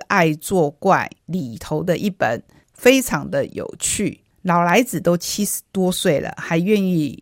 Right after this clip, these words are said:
耍宝逗爸妈开心。我只是一个小学生，耍耍猴戏逗阿嬷开心，又算得了什么呢？在这一本由阿德郭写的文章、任华斌画的插图《霹雳二十四孝》当中，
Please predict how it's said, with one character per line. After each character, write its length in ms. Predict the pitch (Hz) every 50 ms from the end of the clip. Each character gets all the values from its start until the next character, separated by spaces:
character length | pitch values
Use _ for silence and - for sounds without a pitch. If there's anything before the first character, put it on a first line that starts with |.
| _ _ _
耍 340 | - - - 160 151 180
宝 320 | 214 - 147 127 - - _ -
逗 180 | 156 165 147
爸 240 | - - 170 143 139
妈 180 | 139 143 151 160
开 220 | - - 170 165
心。 340 | 165 - - 190 190 190 - -
我 140 | 165 165 156
只 160 | - - 135
是 160 | - - 175
一 60 | 175
个 120 | 170 165 151
小 180 | - - -
学 220 | - - - 147 160
生， 260 | 175 - 214 220 208
耍 260 | - - - 165 151 202
耍 200 | - 180 139 131
猴 300 | - - - 135 151 170
戏 280 | - - 196 185 160 _ -
逗 200 | - 208 - - _
阿 100 | - 151
嬷 240 | 160 165 185 170 151
开 220 | - - 170 165 160
心， 260 | - 170 170 170 -
又 160 | 185 175 170
算 320 | 160 - - 254 233 185
得 120 | 156 165 156
了 200 | 151 - - 160
什 300 | - - - 156 - -
么 160 | - - 151
呢？ 240 | 165 175 185 180 - _
在 180 | - 226 202 190
这 240 | 175 - - 220 - _
一 100 | - 220
本 380 | 202 _ - 175 151 151 156 151 - _ _ _ -
由 320 | 180 175 170 170 170 - _ -
阿 220 | - 202 208 208
德 260 | 208 - - 165 170
郭 420 | 175 - 180 180 180 180 175 - - _ _ _ _
写 320 | - - - - 175 156
的 140 | 156 165 156
文 200 | 170 165 175 190
章、 320 | - 214 202 208 202 - _ _
任 260 | - 220 208 185 170
华 300 | 165 - 156 151 160 175
斌 320 | - - 202 196 196 202
画 320 | 202 - 233 220 208 175 165
的 160 | 170 156 156
插 380 | - - - 220 220 226 233
图 500 | 233 - - - 170 160 160 156 - - _ _ _ -
《霹 180 | - 262 240 208
雳 200 | 190 196 180 - -
二 100 | 202 185
十 140 | - - 165
四 260 | - - - 180 165
孝》 240 | - - 160 143 143
当 260 | - 156 160 175 175
中， 280 | 196 185 180 180 190